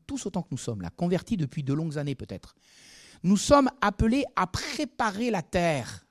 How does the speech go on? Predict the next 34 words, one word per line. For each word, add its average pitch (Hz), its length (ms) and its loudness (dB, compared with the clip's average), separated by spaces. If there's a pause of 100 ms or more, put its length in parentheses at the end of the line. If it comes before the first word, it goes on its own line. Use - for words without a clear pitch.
(1040)
Le 220 120 2
cœur 349 240 4
de 285 80 6
la 240 100 4
personne 302 400 -2
qui 247 140 -6
est 240 100 -6
en 220 140 -2
face, 254 240 -4
c'est 220 200 -6
un 202 120 2
terrain 233 600 0 (500)
qui - 120 -6
est 226 60 2
peut-être 233 400 -4
plein 269 240 -2
de 320 80 4
pierres, - 560 2 (580)
plein 277 260 2
de 370 60 10
ronces, 330 640 2 (680)
plein 339 200 6
de 381 100 6
mauvaises 349 240 12
choses 311 440 10
de 220 80 6
ce - 160 4
monde, 208 340 6 (460)
de 247 80 2
mauvaises 302 420 6
pensées, 294 480 4
de 247 80 4
mauvaises 262 400 2
habitudes, 262 680 6